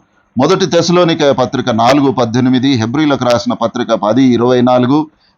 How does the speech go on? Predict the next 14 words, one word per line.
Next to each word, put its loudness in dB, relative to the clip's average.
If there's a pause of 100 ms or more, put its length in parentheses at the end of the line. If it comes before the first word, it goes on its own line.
ఎఫెసీలకు -2
రాసిన 0
పత్రిక -4
నాలుగు 0
ముప్పై 0
రెండు. -2
ఈ 2
విధంగా 2 (360)
ఇంకా 0
అనేకమైనటువంటి 0
సందర్భాల్లో 0
నూతన -2
నిబంధనలో -2
కూడా 0